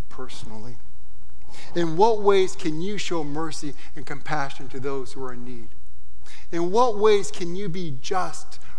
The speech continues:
right, fair, honest, a man and woman of integrity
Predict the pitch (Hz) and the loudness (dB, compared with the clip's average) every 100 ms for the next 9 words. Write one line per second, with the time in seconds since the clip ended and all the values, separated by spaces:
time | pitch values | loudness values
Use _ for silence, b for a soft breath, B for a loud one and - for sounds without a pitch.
0 | B 147 165 180 165 - - B B - | B 0 0 0 0 0 0 B B 0
1 | - 185 190 165 135 - B B - 160 | 0 0 0 0 0 0 B B 0 0
2 | 180 202 196 165 - - - - 165 190 | 0 0 0 0 0 0 0 0 0 -2
3 | 214 214 214 196 170 190 202 190 175 165 | -2 0 -2 0 0 0 0 0 0 0
4 | 180 170 165 | 0 0 0